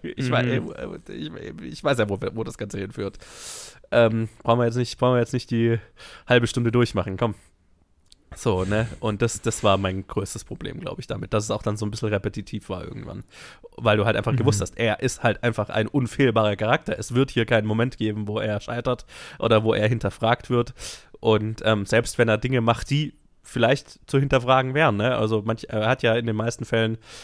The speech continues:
Speaker 1: ähm, wie gesagt, sind die Messages ja nicht so verkehrt, aber, ähm, er, er ist jetzt halt auch nicht der sympathischste Dude und er ist au-, und, ne, manchmal machen die halt auch Sachen, die halt so ein bisschen scheiße sind, aber der Film ist ja einfach konstant,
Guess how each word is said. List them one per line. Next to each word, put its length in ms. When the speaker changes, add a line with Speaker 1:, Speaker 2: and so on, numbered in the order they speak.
Speaker 1:
ähm, 300
wie 80
gesagt, 340
sind 140
die 80
Messages 440
ja 120
nicht 240
so 300
verkehrt, 560
aber, 340
ähm, 340
er, 180
er 100
ist 60
jetzt 160
halt 140
auch 80
nicht 120
der 80
sympathischste 520
Dude 320
und 120
er 120
ist 100
au-, 180
und, 200
ne, 120
manchmal 340
machen 200
die 100
halt 120
auch 140
Sachen, 220
die 120
halt 140
so 60
ein 40
bisschen 180
scheiße 320
sind, 240
aber 220
der 100
Film 240
ist 80
ja 120
einfach 260
konstant, 640